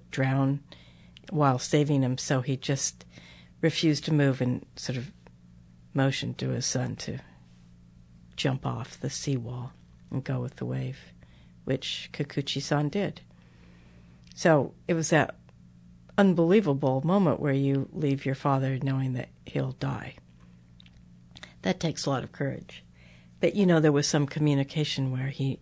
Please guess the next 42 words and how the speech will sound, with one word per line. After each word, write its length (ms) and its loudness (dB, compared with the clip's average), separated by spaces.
he 120 0
knew 200 0
that 260 -4
was 280 -6
the 140 0
intention. 640 -2
And 180 -4
so 300 -4
he 420 -8
did 180 2
it. 140 -4
So 160 2
it 20 0
was 160 -2
this 100 -2
sort 180 0
of, 160 -4
that 240 4
strange 580 4
thing 260 6
where, 360 6
is 220 6
it 100 4
your 120 6
duty 380 6
to 100 2
save 320 2
your 100 0
parent, 400 0
or 100 2
is 200 2
it 80 -2
your 140 -2
duty 460 -2
to 120 4
obey 320 6
your 160 4
parent 480 0
and 220 -2
to 280 -4
leave 260 -2
them? 200 -6